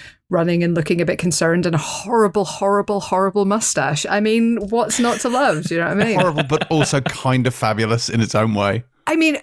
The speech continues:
Speaker 1: if you, if you hate joy and love
Speaker 2: <laughs>
Speaker 1: evil, then yeah, that's the mustache for you. Like, sure, I,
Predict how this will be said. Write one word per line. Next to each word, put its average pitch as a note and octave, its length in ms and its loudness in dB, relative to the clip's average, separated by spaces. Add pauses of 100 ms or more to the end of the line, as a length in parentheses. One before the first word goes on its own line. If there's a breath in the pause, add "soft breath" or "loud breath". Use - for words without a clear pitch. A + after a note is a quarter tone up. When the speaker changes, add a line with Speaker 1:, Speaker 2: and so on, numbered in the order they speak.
Speaker 1:
if D#4 260 -2
you, D#4 240 2
if D4 260 -2
you D4 160 2
hate - 380 0
joy G#3+ 440 0
and F#3 340 0
love G3 200 0
Speaker 2:
<laughs> G3+ 160 -2
Speaker 1:
evil, F3 540 0
then F3 220 -2
yeah, F#3+ 200 0
that's F#3+ 280 -2
the G#3 80 -2
mustache F#3+ 500 0
for - 120 -6
you. D#3+ 500 2
Like, D#3+ 260 -2
sure, - 200 -2
I, A#3+ 140 2